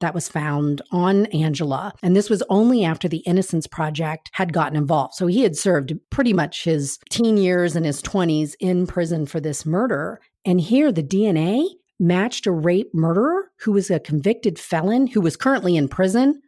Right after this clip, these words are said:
for killing a school teacher from Peaksville, New York in nineteen ninety-three. So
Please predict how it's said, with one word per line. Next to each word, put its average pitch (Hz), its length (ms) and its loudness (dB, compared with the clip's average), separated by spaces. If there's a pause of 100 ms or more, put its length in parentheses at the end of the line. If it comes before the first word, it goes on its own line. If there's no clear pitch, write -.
(120)
for 185 160 -4
killing 269 460 2
a 214 60 0
school 247 280 0
teacher 175 400 -2
from 156 280 0
Peaksville, 165 560 -2
New 143 120 2
York 139 300 -2
in 156 120 2
nineteen 139 420 0
ninety-three. 139 760 -2
So 156 280 0